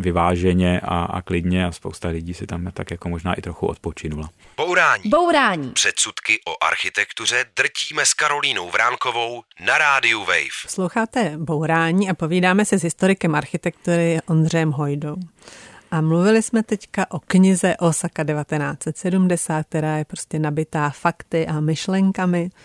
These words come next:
Speaker 4: ale zároveň je o takovém tématu, které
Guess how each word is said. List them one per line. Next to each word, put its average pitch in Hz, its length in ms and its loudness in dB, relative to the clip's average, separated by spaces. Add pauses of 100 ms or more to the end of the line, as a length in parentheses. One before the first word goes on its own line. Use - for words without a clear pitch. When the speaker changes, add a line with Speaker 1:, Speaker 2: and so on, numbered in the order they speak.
(500)
Speaker 4:
ale 165 140 2
zároveň 170 420 4
je 170 100 4 (100)
o 175 80 -2
takovém 185 380 4
tématu, 170 520 4
které 165 560 2